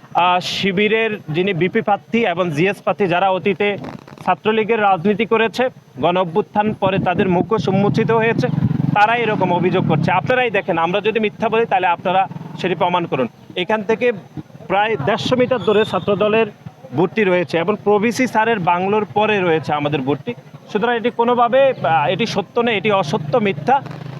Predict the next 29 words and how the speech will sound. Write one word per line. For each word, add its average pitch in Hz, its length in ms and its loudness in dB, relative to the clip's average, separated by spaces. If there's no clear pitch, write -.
এবং 214 240 0
গণ 196 200 2
অভ্যুত্থানের 233 560 0
পূর্বে 233 420 2
যারা 208 320 4
ও-, 214 160 0
ছাত্রলীগের 220 500 0
রাজনীতি 202 420 0
করেছে, 233 380 0
গণ 202 180 2
অভ্যুত্থানের 214 640 0
সুযোগ 220 360 2
নিয়ে 220 180 2
যারা 190 300 2
ছাত্র 190 320 0
শিবিরের 214 420 2
রাজনীতি 185 480 0
করে 202 180 0
তারা 185 240 0
বিপি 170 280 0
প্রার্থী 226 300 0
হয়েছে, 220 220 2
তারাই 220 380 0
শুধুমাত্র 196 540 0
গুজব, 175 380 2
মিথ্যা 185 300 0
প্রপাগান্ডা, 165 460 0
প্রপাগান্ডা 151 440 -2
করছে। 143 300 -2